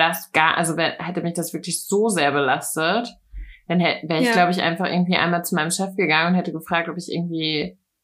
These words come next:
Speaker 1: jetzt nicht das Team wechseln kann, aber einfach andere Aufgaben bekomme, wo ich ihn halt einfach nicht mehr sehen muss. Weil
Speaker 2: Oh, das ist aber maximal un-, unprofessionell, ne?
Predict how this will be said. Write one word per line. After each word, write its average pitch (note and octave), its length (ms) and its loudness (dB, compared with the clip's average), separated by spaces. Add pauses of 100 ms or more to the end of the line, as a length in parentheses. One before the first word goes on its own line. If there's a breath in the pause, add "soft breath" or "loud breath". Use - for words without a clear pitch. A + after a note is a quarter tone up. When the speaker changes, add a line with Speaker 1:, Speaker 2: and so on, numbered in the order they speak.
(140)
Speaker 1:
jetzt - 140 -4
nicht F3+ 180 2
das D#3 140 -2
Team A3+ 320 4
wechseln A3 340 4
kann, G#3 220 4
aber F3+ 100 4
einfach D#3+ 240 2
andere D#3+ 320 2
Aufgaben D3 460 4
bekomme, D3 400 -2
wo D3+ 80 -2
ich D#3 100 -6
ihn E3 140 0
halt D3 100 0
einfach D3+ 220 -2
nicht D3+ 160 -8
mehr D3 100 -2
sehen D3+ 240 -2
muss. C#3 400 -4 (580 soft breath)
Weil E3 240 6
Speaker 2:
Oh, F3 40 4
das F#3+ 100 2
ist - 60 0
aber G3+ 160 2
maximal G#3 480 2
un-, G3 140 -2
unprofessionell, F#3+ 960 -4
ne? F#3+ 200 -4